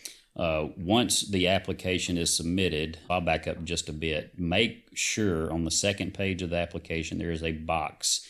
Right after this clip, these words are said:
that says, "I would like to, um, I would like to see if I qualify for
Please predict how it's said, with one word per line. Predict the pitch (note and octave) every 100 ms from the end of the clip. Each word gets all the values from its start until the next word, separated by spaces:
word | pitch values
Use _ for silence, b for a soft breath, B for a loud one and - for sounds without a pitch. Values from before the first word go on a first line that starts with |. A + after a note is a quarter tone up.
| B B B -
that | E2 D2
says, | - F#2 F2 E2+ E2 D#2+ - - -
"I | - F2
would | F2+ E2
like | F2+ F#2 F2
to, | - F#2+ F2+ E2+ E2 D#2+ B B B
um, | F#2+ F#2 F2 E2+ E2 D#2+ D#2+ G2+ - - -
I |
would | F2+ F2+
like | F2+ F#2 -
to | - F#2+ E2+ E2 D#2+ -
see | - - B2 A2 G2 F2+
if | F2 -
I | F2+ E2+ E2 D#2+
qualify | - G2 F2+ F2 F2 E2+ E2+
for | - E2+ E2+ D2